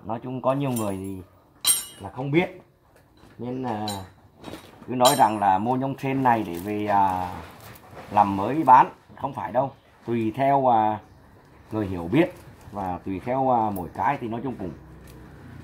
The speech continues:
cũng không cài cỏ làm gì cả. Đấy. Chủ yếu là lấy, à, một cái này là lấy ông nỏ chắp cầm bà kia. Ví dụ như một cây, à, dĩa này thì nó còn, nó hư, nó còn hư rồi nhưng mà nó gãy ví dụ gãy một răng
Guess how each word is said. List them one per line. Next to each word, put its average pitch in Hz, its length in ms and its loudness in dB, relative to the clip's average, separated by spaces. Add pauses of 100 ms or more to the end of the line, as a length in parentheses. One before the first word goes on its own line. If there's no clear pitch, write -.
(140)
cũng - 100 -14
không 143 160 0
cài 104 220 0
cỏ 92 140 -6
làm 87 160 -6
gì 90 140 -6
cả. - 140 2 (220)
Đấy. 113 160 -6 (360)
Chủ 90 120 -8
yếu 113 220 -2
là 120 140 8
lấy, 107 280 2
à, 104 160 2 (460)
một - 100 -14
cái 135 100 -2
này 120 180 6
là 101 100 2
lấy 120 180 2
ông 143 240 -2
nỏ 95 240 2 (160)
chắp 135 140 6 (260)
cầm 131 220 4
bà 113 220 6
kia. 185 180 4 (380)
Ví 160 80 -8
dụ 139 120 -6
như 147 440 -6 (440)
một 110 140 -6
cây, 123 240 0
à, 110 100 6
dĩa 107 260 0
này 113 220 0
thì 120 120 -4
nó 131 220 6
còn, 113 460 2
nó 131 80 4
hư, 165 200 6 (480)
nó 160 260 4
còn 117 440 0
hư 160 240 6
rồi 120 240 4
nhưng 156 180 -4
mà 120 340 4 (180)
nó 139 100 -4
gãy 123 220 6
ví 135 100 0
dụ 143 100 2 (140)
gãy 101 180 -2
một 104 140 -4
răng 151 200 8